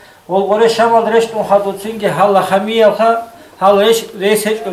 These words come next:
وقت شوارز كانيلا ريم لا نقول. توت هو تبوس هنيلا مسيحية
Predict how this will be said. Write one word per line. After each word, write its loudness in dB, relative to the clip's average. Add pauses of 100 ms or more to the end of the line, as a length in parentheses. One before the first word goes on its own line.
(180)
وقت -2
شوارز 2
كانيلا 0 (220)
ريم 0
لا 4
نقول. -2 (720)
توت 0
هو 4
تبوس -4
هنيلا -2
مسيحية 0